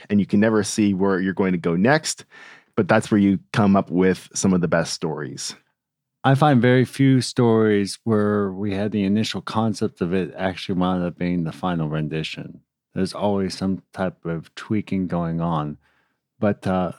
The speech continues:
Speaker 2: so were they issued Bibles when they got to the Holy Land, or is that just part of, in World War One, did everybody have a Bible?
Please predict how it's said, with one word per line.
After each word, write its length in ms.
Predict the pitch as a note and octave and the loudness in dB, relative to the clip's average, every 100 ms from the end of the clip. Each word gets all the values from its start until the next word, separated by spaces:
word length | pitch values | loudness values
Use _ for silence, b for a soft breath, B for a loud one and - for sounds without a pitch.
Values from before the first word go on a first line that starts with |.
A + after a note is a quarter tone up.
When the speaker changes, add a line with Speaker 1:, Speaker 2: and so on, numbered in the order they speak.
| _ | _
Speaker 2:
so 300 | - D3+ C#3 - _ - | 0 2 2 -4 _ -2
were 420 | B2 C3+ C#3 C#3 | 2 4 4 2
they 480 | A#2+ C3 C#3 C#3 - | 2 2 4 2 -2
issued 560 | - C3+ C#3 - D#3+ B2+ | 0 2 2 2 2 2
Bibles 800 | G#2+ B2+ C#3 C#3+ C#3 C3+ - - _ _ _ _ _ - | 0 2 2 2 2 0 -4 -12 _ _ _ _ _ -2
when 320 | A#2 A#2 A2 | 2 4 4
they 260 | G#2+ G#2+ | 2 0
got 380 | G2+ A2 A#2+ C3 | 0 0 0 0
to 100 | - | 0
the 140 | C#3 B2 | 2 2
Holy 240 | C3+ C#3+ | 2 2
Land, 500 | C#3+ C#3+ C#3+ C3 G#2+ | 2 2 2 0 -6
or 240 | G2 F2+ | -4 -2
is 80 | G2 | -2
that 160 | G#2 G#2+ | -2 -4
just 240 | G#2+ - | -4 -4
part 240 | A2 G#2+ G2+ | -2 0 2
of, 480 | G2 F#2 - - _ _ _ _ _ _ - | 0 -2 -8 -20 _ _ _ _ _ _ -4
in 180 | G#2+ G2 | 0 2
World 200 | G#2 G2+ | 2 2
War 180 | G#2 | 2
One, 320 | F#2+ G#2 G#2 F#2 | 2 2 2 2
did 140 | F2+ | 0
everybody 320 | F#2 F#2 F#2+ | 0 -2 -2
have 180 | E2+ F2 | -2 -4
a 80 | E2+ | -4
Bible? 560 | E2 F2 E2+ A#1 - | -4 -4 -6 -10 -16